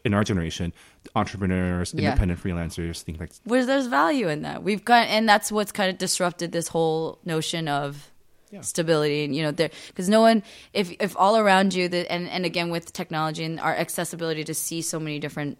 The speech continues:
Speaker 2: perspectives, if you understand that this is happening so frequently and it's, and su-, to a degree very successfully, then, you know, it, it, it further feeds into the, like, I don't need to follow your rules.
Speaker 1: Yeah.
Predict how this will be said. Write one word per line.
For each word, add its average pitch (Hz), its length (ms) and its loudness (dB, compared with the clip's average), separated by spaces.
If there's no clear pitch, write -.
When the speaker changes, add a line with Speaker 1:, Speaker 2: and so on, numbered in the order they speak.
Speaker 2:
perspectives, 170 680 -6
if 170 120 -2
you 202 160 4
understand 190 420 4
that 165 60 -2
this 175 160 -4
is 160 80 -6
happening 165 380 0
so 160 180 -4
frequently 151 560 -4
and 151 140 -2
it's, - 280 -8
and 151 160 -6
su-, 151 80 -8
to 185 140 0
a 170 40 2
degree 160 300 -2
very 156 280 -2
successfully, 165 760 -4
then, 160 320 -6
you 175 160 0
know, 147 180 0
it, 196 220 6
it, - 380 -2
it 208 260 4
further 220 300 8
feeds 202 360 0
into 175 160 0
the, 160 180 0
like, 156 160 0
I 156 120 4
don't 208 160 -2
need 190 120 -2
to 156 60 -4
follow 147 240 -4
your 139 200 -6
rules. 143 460 -10
Speaker 1:
Yeah. 165 180 -10